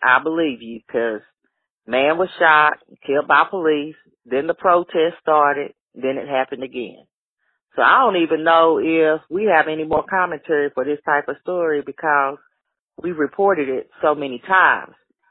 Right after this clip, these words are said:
But, um, just to shed more light, however,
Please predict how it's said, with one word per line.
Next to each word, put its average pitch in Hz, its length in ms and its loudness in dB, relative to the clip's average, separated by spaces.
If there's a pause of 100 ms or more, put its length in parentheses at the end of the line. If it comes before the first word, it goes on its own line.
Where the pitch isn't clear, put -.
(240)
But, 143 460 2 (260)
um, 135 300 0
just 208 280 -2
to 156 60 -4 (120)
shed 160 280 2
more 151 320 2
light, 135 380 2
however, 185 600 -4